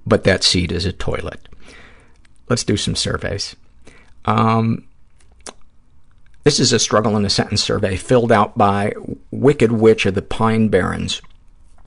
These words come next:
And about her anxiety, she writes, um,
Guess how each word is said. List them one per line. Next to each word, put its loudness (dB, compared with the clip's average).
And 0
about -2
her -2
anxiety, 0
she -2
writes, -2
um, -2